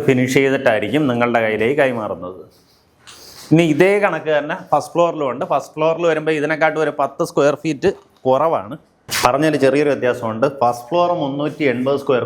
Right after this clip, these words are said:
ഫീറ്റും ഗ്രൗണ്ട് ഫ്ലോർ മുന്നൂറ്റി എഴുപത് സ്ക്വയർ ഫീറ്റുമാണ് കേട്ടോ. ദേ ഇവിടേക്ക് വരുമ്പോഴും നമുക്ക് ദാ ഇതുപോലെ അറ്റാച്ച്ഡ് ബാത്റൂം ഉണ്ട്. നല്ല വലിയ സ്പേഷ്യസ് ആയിട്ടുള്ളൊരു ഹാളാണ്. ഇപ്പോൾ എന്തെങ്കിലും ഫിനാൻഷ്യൽ സ്ഥാപനങ്ങളൊക്കെ നടത്തുന്നവർക്ക് പറ്റിയൊരു ലൊക്കേഷനാണ്. കാരണം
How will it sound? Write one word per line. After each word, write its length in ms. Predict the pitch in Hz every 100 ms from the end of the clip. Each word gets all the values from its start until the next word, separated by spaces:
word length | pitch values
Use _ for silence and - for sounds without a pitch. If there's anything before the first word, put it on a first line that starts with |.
| 123
ഫീറ്റും 260 | 110 127 - - - 127
ഗ്രൗണ്ട് 300 | 131 151 156
ഫ്ലോർ 180 | 165 165 135
മുന്നൂറ്റി 320 | 123 127 135 120
എഴുപത് 240 | 117 123 120
സ്ക്വയർ 220 | 117 101 107
ഫീറ്റുമാണ് 340 | 87 90 95 98
കേട്ടോ. 180 | 95 92 - - - - 135
ദേ 80 | 147
ഇവിടേക്ക് 320 | 143 165 180 180
വരുമ്പോഴും 300 | 156 156 160 143
നമുക്ക് 220 | 131 131
ദാ 80 | 131 123
ഇതുപോലെ 260 | 131 127 123
അറ്റാച്ച്ഡ് 400 | 123 135 135 135 123
ബാത്റൂം 320 | 123 131 123 113
ഉണ്ട്. 180 | 127 175 - 139
നല്ല 140 | 139 123
വലിയ 220 | 127 139 147
സ്പേഷ്യസ് 440 | - 139 139 151 143
ആയിട്ടുള്ളൊരു 340 | 127 127 110 107
ഹാളാണ്. 360 | 101 98 87 - - _ _ _ _ - - - - - -
ഇപ്പോൾ 120 | 156
എന്തെങ്കിലും 300 | 175 185 180 165
ഫിനാൻഷ്യൽ 420 | 160 175 175 185
സ്ഥാപനങ്ങളൊക്കെ 560 | 185 160 160 156 156 151
നടത്തുന്നവർക്ക് 580 | 139 143 147 147 131 135 135 - - - _ 160
പറ്റിയൊരു 340 | 156 160 147
ലൊക്കേഷനാണ്. 540 | 135 139 135 135 113 139 139
കാരണം 260 | 135 139